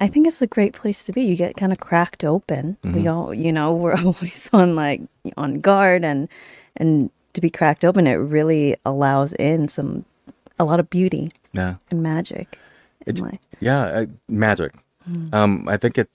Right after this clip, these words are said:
Speaker 2: allowed me to see,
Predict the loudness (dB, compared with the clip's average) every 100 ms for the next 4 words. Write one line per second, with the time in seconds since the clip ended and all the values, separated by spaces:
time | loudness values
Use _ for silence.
0 | _ _ _ _ -4 2 4 4 4 2
1 | -2 _ _ _ _ _ _ -18 -4 0
2 | 2 0 -2